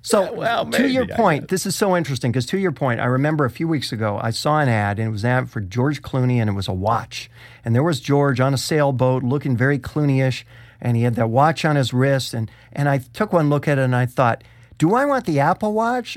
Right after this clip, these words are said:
Speaker 1: or do I want George Clooney's watch?"
Speaker 2: Yeah, exactly.
Speaker 1: I want George Clooney's watch.
Speaker 2: That's it. That's how that works. That's h-, that, that identification with the person. It's not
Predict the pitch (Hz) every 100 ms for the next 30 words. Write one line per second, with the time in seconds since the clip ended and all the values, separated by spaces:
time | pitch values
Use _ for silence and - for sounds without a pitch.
0 | - 160 156 196 226 202 160 180 196 147
1 | - 180 233 233 147 127 127 120 117 -
2 | 104 104 135 127 139 170 320 233 294 269
3 | 190 170 226 202 - 285 311 277 143 139
4 | 131 117 113 - 107 - - - 127 143
5 | 196 202 190 170 214 156 - - _ _
6 | _ - 139 - - 127 127 - 127 123
7 | 120 117 151 156 139 147 139 - 95 87
8 | 92 123 147 127 120 110 - - 160 170
9 | 139 98 71 _ _ 147 - 196 233 277